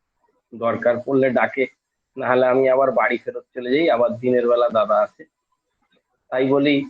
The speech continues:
ঠাকুরের কাছে প্রার্থনা করবেন বাবা যেন সুস্থ হয়, কেননা সবসময় আমরা নিষ্কাম প্রার্থনা করব। এই লিঙ্কে বহু মানুষ অসুবিধে সুবিধে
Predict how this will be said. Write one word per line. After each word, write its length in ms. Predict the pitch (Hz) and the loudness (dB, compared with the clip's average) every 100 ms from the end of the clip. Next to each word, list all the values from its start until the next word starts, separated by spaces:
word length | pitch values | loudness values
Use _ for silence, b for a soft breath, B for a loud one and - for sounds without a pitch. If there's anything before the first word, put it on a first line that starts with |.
| - - | -12 -14
ঠাকুরের 400 | 120 123 123 123 | -12 -2 -2 -2
কাছে 280 | 120 120 127 | -4 -6 -10
প্রার্থনা 480 | - 117 - 120 | -10 -10 -10 -14
করবেন 360 | 120 127 127 139 156 _ _ _ _ _ _ _ _ _ - | -14 -14 -16 -18 -20 _ _ _ _ _ _ _ _ _ -8
বাবা 240 | 131 139 | -2 0
যেন 340 | 139 147 151 151 _ _ _ | 2 2 0 -2 _ _ _
সুস্থ 260 | - 143 - | -18 -16 -4
হয়, 240 | 143 117 107 | 0 0 0
কেননা 280 | 127 139 135 | 0 0 0
সবসময় 420 | 143 - - 151 | -4 -10 -6 -2
আমরা 220 | 143 147 156 - _ _ _ _ | 0 2 0 -4 _ _ _ _
নিষ্কাম 460 | 135 135 135 139 139 | -10 -10 -4 -2 0
প্রার্থনা 460 | 131 120 120 127 123 | 2 -2 -2 -6 -6
করব। 320 | 127 127 123 - _ _ _ _ | -2 -4 -4 -10 _ _ _ _
এই 100 | - | -8
লিঙ্কে 560 | 123 131 131 127 139 131 - _ _ _ _ _ 131 | -2 0 0 0 0 0 -2 _ _ _ _ _ -4
বহু 280 | 139 156 | 0 2
মানুষ 340 | 151 135 143 139 - _ _ _ _ _ | 2 2 2 -2 -10 _ _ _ _ _
অসুবিধে 440 | - 123 131 135 135 | -8 -6 -2 0 0
সুবিধে 420 | 135 131 127 127 | -2 -2 0 -2